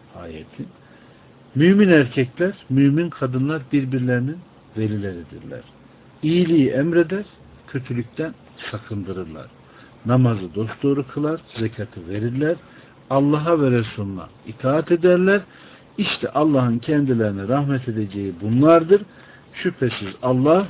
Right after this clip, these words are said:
üstün ve güçlüdür. Hüküm ve hikmet sahibidir." Aslında bu tip ayetleri defterinize tek tek veya bir mas-,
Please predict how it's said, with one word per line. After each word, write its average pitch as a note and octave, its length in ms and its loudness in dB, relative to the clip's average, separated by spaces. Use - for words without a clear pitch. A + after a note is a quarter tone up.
üstün E3 560 -6
ve A#2+ 80 2
güçlüdür. G#2+ 600 -6
Hüküm G3 380 -6
ve A#2 100 -2
hikmet G#2+ 340 -8
sahibidir." D2+ 520 -18
Aslında D#3 460 -4
bu F3+ 100 -4
tip A2+ 300 -8
ayetleri A#2 680 -2
defterinize B2+ 600 0
tek C3 240 -8
tek F#2+ 140 -10
veya A#2 240 -2
bir B2 100 -4
mas-, A#2 500 -6